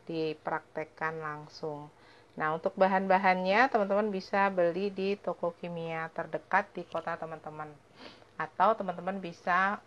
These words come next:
W A ke saya kalau di kota teman-teman itu jauh dari toko bahan-bahan kimia ya, atau bahan-bahannya tidak lengkap seperti itu. Nah,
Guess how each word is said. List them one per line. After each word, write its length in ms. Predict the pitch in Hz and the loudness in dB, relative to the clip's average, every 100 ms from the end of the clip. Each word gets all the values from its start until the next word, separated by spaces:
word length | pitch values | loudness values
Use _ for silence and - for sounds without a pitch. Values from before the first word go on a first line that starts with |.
| - | -8
W 160 | 175 | -6
A 160 | - 175 | 0 -2
ke 160 | - - | -2 -8
saya 560 | 170 165 170 196 233 - | -4 0 6 6 4 2
kalau 560 | 180 165 160 165 214 254 | 2 4 4 6 6 6
di 160 | 190 | 0
kota 240 | - 170 170 | -4 -4 -4
teman-teman 480 | 180 170 170 170 | -8 -10 -8 -8
itu 160 | 170 226 | -6 -6
jauh 320 | 202 180 185 | 0 4 4
dari 400 | 220 170 160 180 | 2 -2 -2 -4
toko 320 | - 175 - | -6 -6 -2
bahan-bahan 720 | 185 175 160 165 160 160 160 160 | 0 0 -2 -4 -6 -6 -8 -12
kimia 480 | 165 160 160 147 135 | -10 -6 -2 -2 -4
ya, 240 | 151 151 175 - - - - | -6 -6 -6 -12 -20 -18 -8
atau 320 | - - 202 | -6 0 2
bahan-bahannya 1040 | 196 175 160 160 160 160 180 220 247 247 - | 2 0 0 0 0 -2 2 4 4 2 -2
tidak 240 | 180 165 147 | -4 0 0
lengkap 380 | 160 160 160 147 - - | 0 -2 0 0 -2 -20
seperti 480 | - 151 - 151 147 | -14 -12 -8 -10 -10
itu. 200 | - 143 143 _ - - - 170 | -12 -12 -14 _ -20 -20 -14 -6
Nah, 160 | 156 | -6